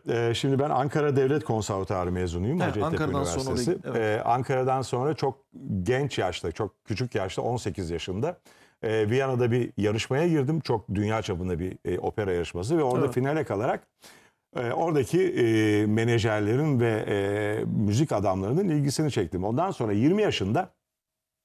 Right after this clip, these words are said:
Speaker 1: konservatuarı bitirip, e, bir buçuk, iki sene, iki seneyi bulan bir eğitimle Viyana Müzik Akademisi'nde master yaptım.
Speaker 2: Süper.
Speaker 1: E,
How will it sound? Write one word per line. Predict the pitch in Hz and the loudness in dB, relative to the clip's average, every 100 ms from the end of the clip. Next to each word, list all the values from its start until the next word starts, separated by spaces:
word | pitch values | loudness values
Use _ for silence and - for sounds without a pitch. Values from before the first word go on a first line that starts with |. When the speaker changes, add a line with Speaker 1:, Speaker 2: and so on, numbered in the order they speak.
| _ _ _ _ - _ | _ _ _ _ -20 _
Speaker 1:
konservatuarı | - 151 - 143 123 117 101 104 | -4 -2 0 0 2 0 0 0
bitirip, | 151 120 123 - _ _ _ _ 110 | 0 2 0 0 _ _ _ _ -2
e, | 107 104 104 104 104 101 101 98 101 - 190 | 2 2 2 2 2 2 2 2 0 -4 -6
bir | 160 104 127 175 135 | -4 2 4 4 2
buçuk, | 113 104 - | 0 -4 -4
iki | 123 180 | -4 -2
sene, | 127 110 85 | -2 -4 -2
iki | 131 - | -2 -2
seneyi | 143 110 98 92 87 | 0 0 0 0 0
bulan | 95 95 90 90 | 0 0 0 0
bir | 90 - | -2 0
eğitimle | 107 110 - 113 104 175 - _ _ - | 2 2 2 0 0 -2 -4 _ _ 0
Viyana | 123 131 - | 0 2 2
Müzik | 131 143 - | 4 2 2
Akademisi'nde | 101 101 87 90 - 123 185 | -2 -2 -2 -2 -4 -2 2
master | 156 123 - 85 | 2 0 0 -4
yaptım. | 82 78 - 196 190 | -4 -4 -6 -6 -6
Speaker 2:
Süper. | - 170 120 - 117 | -14 -10 -10 -6 0
Speaker 1:
E, | 117 117 117 | 2 4 2